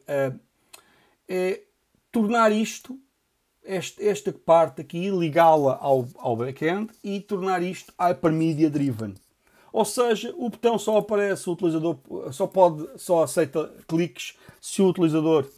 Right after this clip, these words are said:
eh, puder fazê-los, não é? Desliga-, ligar ou desligar. O edit só,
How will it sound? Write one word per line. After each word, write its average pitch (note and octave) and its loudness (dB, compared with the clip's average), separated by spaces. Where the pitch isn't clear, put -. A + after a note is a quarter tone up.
eh, C3+ 4
puder C3 6
fazê-los, D3+ 2
não A#2 -6
é? D#3 -6
Desliga-, A#2 -8
ligar C3+ 2
ou A2+ 0
desligar. C3+ -4
O A#3 6
edit G3 6
só, F#3 0